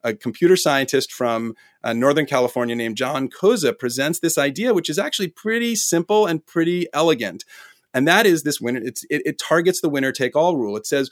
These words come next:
"Well, how about rather than states giving their votes to the winner of their statewide vote, they give their votes to the winner of the national vote, the vote of the, the, the,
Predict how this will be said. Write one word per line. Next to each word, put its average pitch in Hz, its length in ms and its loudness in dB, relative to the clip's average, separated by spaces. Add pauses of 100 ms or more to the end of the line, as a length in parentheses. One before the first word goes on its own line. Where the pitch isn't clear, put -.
(160)
"Well, 160 240 0 (140)
how 202 100 -4
about 208 160 2
rather 160 400 0
than 185 260 0 (160)
states 160 400 0
giving 151 360 0
their 156 140 0
votes 123 440 -2 (160)
to 120 440 -2
the 120 160 -4
winner 127 280 -2
of 113 100 -2
their 113 140 2
statewide 117 640 0
vote, 110 240 0 (240)
they 117 100 -6
give 160 360 -4
their 175 160 -2
votes 120 300 -4
to 135 100 -14
the 135 100 -4
winner 107 240 -8
of 104 160 -12
the 117 80 -8
national 117 640 -6
vote, 92 240 -10
the - 80 -10
vote 127 340 -2
of 127 180 -8
the, 123 180 -6
the, 123 200 -8
the, 120 160 -14